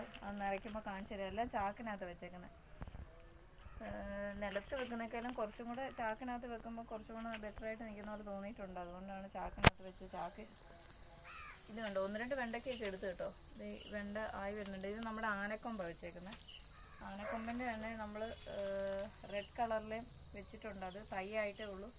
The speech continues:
അത് ചാക്കിനകത്തോട്ട് മാറ്റാനായിട്ട് തൈ പാകിയിട്ടേ ഉള്ളൂ. ഏഹ്, നമ്മൾ ഈ ഇവിടെ ഒരു ചാക്കിനകത്ത് നമ്മൾ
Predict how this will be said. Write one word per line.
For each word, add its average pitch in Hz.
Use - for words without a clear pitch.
അത് 208
ചാക്കിനകത്തോട്ട് 214
മാറ്റാനായിട്ട് 208
തൈ 190
പാകിയിട്ടേ 202
ഉള്ളൂ. 170
ഏഹ്, 190
നമ്മൾ 202
ഈ 220
ഇവിടെ 208
ഒരു 220
ചാക്കിനകത്ത് 208
നമ്മൾ 202